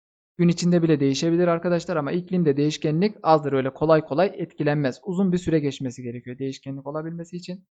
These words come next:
Bilim dalına meteoroloji denir. Hava olaylarını inceleyen bilim dalına. İklim inceleyen bilim dalına klimatoloji deniyor. Hava olaylarıyla ilgilenen bilim insanına meteorolog,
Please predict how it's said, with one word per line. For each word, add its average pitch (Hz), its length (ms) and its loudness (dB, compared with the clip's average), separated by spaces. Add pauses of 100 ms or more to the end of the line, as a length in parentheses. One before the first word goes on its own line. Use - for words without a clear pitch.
(560)
Bilim 202 280 6
dalına 170 300 6
meteoroloji 180 680 0
denir. 190 220 0
Hava 147 240 2
olaylarını 143 340 2
inceleyen 131 340 -2
bilim 127 200 -4
dalına. 127 500 -4 (220)
İklim 196 300 0
inceleyen 180 420 4
bilim 143 200 0
dalına 123 300 0
klimatoloji 170 640 -2
deniyor. 185 340 0 (680)
Hava 180 140 6
olaylarıyla 196 680 6 (240)
ilgilenen 170 500 2
bilim 151 160 0
insanına 135 400 -2
meteorolog, 185 680 2